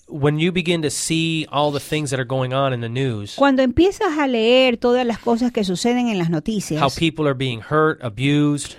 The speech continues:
Speaker 2: cómo las personas están siendo lastimadas y abusadas,
Speaker 1: how people are, are, are being trapped in pornography,
Speaker 2: cómo están las personas siendo atrapadas en pornografía,
Speaker 1: children being abused,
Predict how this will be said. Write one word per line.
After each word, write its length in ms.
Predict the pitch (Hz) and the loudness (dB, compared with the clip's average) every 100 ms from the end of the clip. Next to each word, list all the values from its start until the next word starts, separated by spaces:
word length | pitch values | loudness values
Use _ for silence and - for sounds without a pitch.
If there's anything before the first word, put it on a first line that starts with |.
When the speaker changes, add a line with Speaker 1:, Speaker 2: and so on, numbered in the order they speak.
| - | 0
Speaker 2:
cómo 240 | 269 285 | 4 4
las 160 | 294 262 | 4 2
personas 440 | 226 196 254 247 240 | 0 -2 -2 0 -2
están 320 | - 214 214 | -4 -4 -2
siendo 280 | 233 226 208 | -2 0 -2
lastimadas 640 | 165 - 175 202 240 247 | -2 -2 0 2 2 2
y 100 | 226 | 0
abusadas, 580 | 170 170 214 180 156 139 | -2 -2 -2 -2 0 -2
Speaker 1:
how 60 | |
people 400 | 185 160 156 156 | 0 0 0 0
are, 280 | 139 127 120 | 2 2 0
are, 320 | 123 120 110 - | -2 -2 -2 -4
are 300 | 113 110 104 | -4 -4 -4
being 240 | 135 139 | -4 -4
trapped 480 | 127 147 143 147 - | -4 0 0 0 -2
in 220 | 127 117 | -6 -6
pornography, 1000 | - 113 117 147 147 151 - 147 151 143 | -6 -4 2 2 2 0 0 -2 0 2
Speaker 2:
cómo 280 | 254 254 269 | 4 4 2
están 400 | - 240 247 254 | 2 0 0 -2
las 180 | 208 190 | -4 -4
personas 380 | 220 208 240 226 | -2 -2 0 0
siendo 220 | 240 226 | -2 -2
atrapadas 480 | 226 196 214 214 220 | -2 -4 -2 -2 -2
en 80 | 202 | -2
pornografía, 680 | 190 175 170 160 - 202 175 | -4 -4 -4 -4 -4 -2 2
Speaker 1:
children 380 | 170 170 147 151 | 2 2 0 -2
being 240 | 156 151 | 0 0
abused, 680 | 131 117 151 156 120 117 - | -2 0 2 4 2 -4 -10